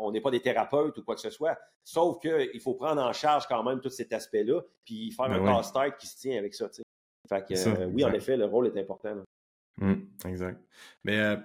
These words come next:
Speaker 2: fait que bref, euh, moi, je vais tout mettre les liens dans la description du podcast, là, c'est
Speaker 1: Parfait.
Speaker 2: pour que les gens peuvent, euh, te suivre.
Speaker 1: Génial.
Speaker 2: Puis, euh, thumbs up aussi sur Instagram, tu donnes du Christy de bon contenu. Je t'allais
Speaker 1: Ah,
Speaker 2: voir ça tantôt. Fait que,
Speaker 1: merci beaucoup. <laughs>
Speaker 2: les, ça va clairement aider les gens. Fait que, euh,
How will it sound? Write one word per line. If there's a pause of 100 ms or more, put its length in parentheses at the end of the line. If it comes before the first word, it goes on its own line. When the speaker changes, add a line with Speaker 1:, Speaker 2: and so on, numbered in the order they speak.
(160)
Speaker 2:
fait
que
bref,
euh,
moi,
je
vais
tout
mettre
les
liens
dans
la
description
du
podcast,
là,
c'est
Speaker 1:
Parfait.
Speaker 2:
pour
que
les
gens
peuvent,
euh, (120)
te
suivre.
Speaker 1:
Génial.
Speaker 2:
Puis,
euh, (680)
thumbs
up
aussi
sur
Instagram,
tu
donnes
du
Christy
de
bon
contenu.
Je
t'allais
Speaker 1:
Ah,
Speaker 2:
voir
ça
tantôt.
Fait
que,
Speaker 1:
merci
beaucoup. (160)
<laughs>
Speaker 2:
les,
ça
va (240)
clairement
aider
les
gens.
Fait
que,
euh,